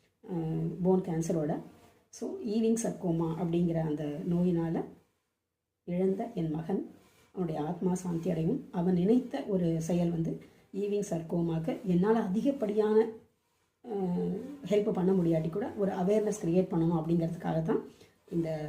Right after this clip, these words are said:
ரிப்பனோட உங்கள்கிட்ட இப்ப நான் பேசிட்டு இருக்கேன்.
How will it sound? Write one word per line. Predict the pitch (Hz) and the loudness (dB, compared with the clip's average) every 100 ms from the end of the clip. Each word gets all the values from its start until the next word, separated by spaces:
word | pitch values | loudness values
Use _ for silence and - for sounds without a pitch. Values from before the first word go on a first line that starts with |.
| 160 - - _ _ _ _ - | -10 -12 -20 _ _ _ _ -8
ரிப்பனோட | 175 165 180 170 180 | -4 0 2 2 0
உங்கள்கிட்ட | 190 165 151 185 | 0 -2 -2 -2
இப்ப | 165 | -2
நான் | 151 151 | -2 0
பேசிட்டு | 170 170 180 | -2 -2 -4
இருக்கேன். | 175 180 | -4 -4